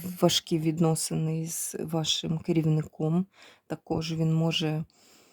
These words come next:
переїхати або якимсь чином. Ну, тобто ваша людина, яка, е, е,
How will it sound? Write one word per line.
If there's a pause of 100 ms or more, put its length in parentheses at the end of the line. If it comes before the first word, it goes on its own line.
(360)
переїхати
або
якимсь
чином.
Ну,
тобто
ваша
людина,
яка, (1300)
е,
е,